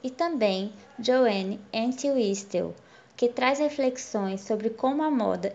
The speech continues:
e o vestir influenciam e criam discursos sobre o corpo, além de trazer discussões específicas sobre moda e gênero. No artigo,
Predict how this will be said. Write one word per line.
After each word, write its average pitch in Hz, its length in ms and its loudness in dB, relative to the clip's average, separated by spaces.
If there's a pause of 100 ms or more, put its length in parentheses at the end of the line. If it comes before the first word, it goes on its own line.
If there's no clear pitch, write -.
e 254 140 2
o 294 60 2
vestir 277 640 0 (360)
influenciam 233 920 0 (120)
e 254 80 -2
criam 254 400 0
discursos 233 600 0
sobre 226 280 -2
o 254 40 0
corpo, 190 560 -2 (240)
além 240 280 2
de 285 100 -2
trazer 220 640 0 (200)
discussões 220 640 -2
específicas 226 760 -2
sobre 202 320 0
moda 208 520 0 (140)
e 269 120 0
gênero. 175 640 -2 (1400)
No 262 140 0
artigo, 190 720 -2